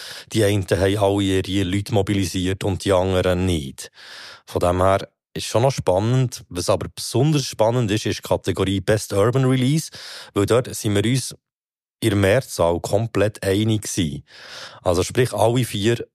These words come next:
die Jury hat ins Finale gewählt, sind auch die vier gsi, die die meisten Community-Stimmen geholt haben in dieser Kategorie.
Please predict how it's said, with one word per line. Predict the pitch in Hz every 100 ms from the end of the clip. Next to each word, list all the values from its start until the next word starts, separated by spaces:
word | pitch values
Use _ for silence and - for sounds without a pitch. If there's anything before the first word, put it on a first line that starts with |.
| -
die | 95 92 87 87
Jury | - 127
hat | 127 123
ins | 123 -
Finale | 101 98 110
gewählt, | - 90 92 110 -
sind | 117
auch | 107
die | - 107 110
vier | 120 101 98 104
gsi, | - - 95 95
die | 87
die | 90
meisten | 85 87 -
Community-Stimmen | 95 90 98 90 - - 90 90 85
geholt | - 87 85 -
haben | 87
in |
dieser | 71 80 80
Kategorie. | - 78 - 82 82 76 71